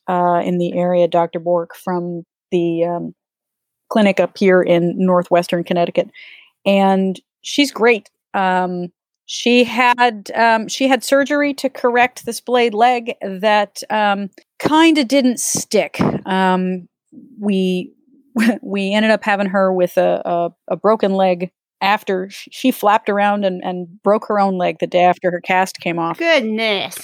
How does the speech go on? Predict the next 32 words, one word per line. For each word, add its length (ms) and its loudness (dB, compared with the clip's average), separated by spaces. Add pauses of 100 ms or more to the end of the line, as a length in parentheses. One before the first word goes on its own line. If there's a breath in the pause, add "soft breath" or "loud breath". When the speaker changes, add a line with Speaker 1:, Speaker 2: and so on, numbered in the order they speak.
Speaker 1:
So, 480 2
yeah, 280 2
she 200 -2
really 240 4
liked 320 2
being 220 -4
in 80 -4
a 40 -8
cast, 480 -2 (760 soft breath)
I 220 0
guess. 500 -2
And 180 -2
then 140 2
after 420 2
it 120 0
came 280 2
off, 540 2 (400)
um, 180 2
she 220 -2
then 260 2
no 160 2
longer 420 0
had 320 0
the 80 -4
support 540 -2 (180)
from 220 0
the 60 0
cast 520 0 (360 soft breath)
Speaker 2:
Yeah. 440 0
Speaker 1:
and 280 -4
kinda 460 2
went 260 0